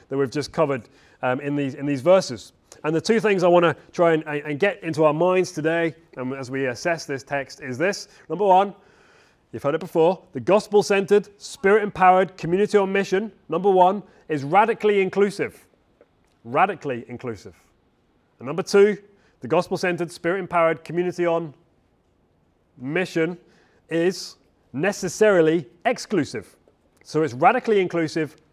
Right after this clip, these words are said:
necessarily exclusive. Let's take the first one, try and understand it. There is revival breaking out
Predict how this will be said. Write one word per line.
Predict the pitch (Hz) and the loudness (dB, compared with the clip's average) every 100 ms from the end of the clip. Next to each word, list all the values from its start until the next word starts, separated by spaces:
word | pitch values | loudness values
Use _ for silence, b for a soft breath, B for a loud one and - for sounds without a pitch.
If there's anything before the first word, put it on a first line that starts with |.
| _ _ _ | _ _ _
necessarily | 120 185 180 165 175 156 143 151 | -6 -6 -6 -4 0 0 0 -4
exclusive. | 165 - - 147 120 98 _ _ _ - | -8 -6 -2 -2 -4 -14 _ _ _ -14
Let's | 143 | -6
take | 180 151 | -4 -4
the | |
first | - 208 202 | 0 0 2
one, | 170 208 - _ _ _ _ _ _ _ | 0 -2 -8 _ _ _ _ _ _ _
try | - | -6
and | 147 | -4
understand | 147 - 156 139 | -4 -2 -2 -2
it. | - _ B B | -8 _ B B
There | 165 | 2
is | 185 151 | 2 2
revival | 147 175 254 196 196 202 B B - | 2 6 6 6 4 2 B B -4
breaking | 160 226 233 208 | 0 0 0 0
out | 185 190 | 0 -2